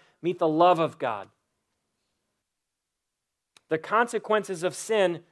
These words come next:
meet peace and mercy and compassion. If you want to see salvation, you go to the cross. If you want to see love of God, go to the cross. If you want to see the justice of God, go to the cross.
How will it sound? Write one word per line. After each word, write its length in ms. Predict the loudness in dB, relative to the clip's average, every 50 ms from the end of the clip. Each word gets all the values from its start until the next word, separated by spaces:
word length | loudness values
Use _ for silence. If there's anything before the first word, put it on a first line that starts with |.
| _ _ _ -4
meet 320 | -2 -2 -2 -4 _ -16
peace 480 | -14 -8 -6 -6 -6 -6 -8 -10 -12 -12 -10
and 260 | -6 -6 -4 -4 -6 -10 -12
mercy 580 | -8 -2 2 2 2 2 0 -4 -6 -6 -6
and 160 | -6 -12 -12 -12
compassion. 720 | -12 -14 -12 -8 -6 -4 -4 -4 -6 -8 -12 -12 -14 -16 _ _ _ _ _ _ _ _ _ _ _ _ _ _ _ _ _ _ _ _ _ _
If 80 | -6 -4
you 80 | -2
want 160 | 0 2 0
to 40 | 0
see 160 | 0 -6 -10
salvation, 640 | -8 -2 2 2 4 4 6 6 6 6 4 2 -4
you 80 | -4 0
go 160 | 2 2 2
to 60 | 4
the 100 | 2 -2
cross. 380 | -4 0 2 4 4 4 2 -2
If 80 | -10 -10
you 120 | -10 -6
want 160 | -2 -2 -2
to 100 | -2 -2
see 100 | -6 -4
love 260 | 2 6 6 6 6 6
of 140 | 2 2
God, 280 | 4 4 4 4 4 2
go 140 | 0 0 2
to 60 | 2
the 120 | 0 -2
cross. 400 | -6 -2 0 2 4 4 2 0
If 80 | -6 -8
you 100 | -6 -2
want 120 | -2 -2
to 60 | -4 -4
see 120 | -8 -6
the 100 | -6 -6
justice 580 | -6 -4 0 0 0 0 0 -4 -10 -10 -10 _ _ _ _ _ _ -6
of 200 | -6 -6 -2 2
God, 400 | 4 6 6 8 6 6 4 0 -4 _ _ _ _ -18 -8
go 480 | 0 4 8 8 10 10 8 6 2 -2 _ _ _ -18
to 420 | -10 -6 -4 -2 -2 -2 -4 -6 _ _ _ _
the 80 | -20 -18
cross. 520 | -10 -4 -2 -2 -2 -2 -6 -12 -20 -20